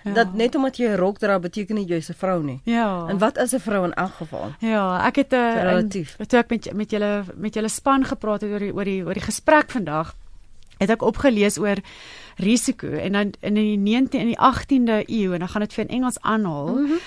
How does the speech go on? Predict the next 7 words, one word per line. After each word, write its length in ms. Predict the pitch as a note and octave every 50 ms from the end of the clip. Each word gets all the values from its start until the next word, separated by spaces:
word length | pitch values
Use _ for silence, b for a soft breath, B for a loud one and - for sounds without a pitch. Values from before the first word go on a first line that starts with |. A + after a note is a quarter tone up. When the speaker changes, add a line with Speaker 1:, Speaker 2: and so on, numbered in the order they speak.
| B B B
Speaker 1:
ehm, 300 | - G3+ G3 G3 G3+ F#3+ - B B B B B B B B
the 100 | - B3 -
oc-, 220 | - - D4+ - - -
het, 180 | - G#3+ G#3+ -
is, 220 | - A3 - - - -
is 180 | - G#3 -
risiko 800 | - G3 G#3+ B3+ - - D#4+ D#4 - - F#3+ G3 G#3+ C4 D#4+ F#4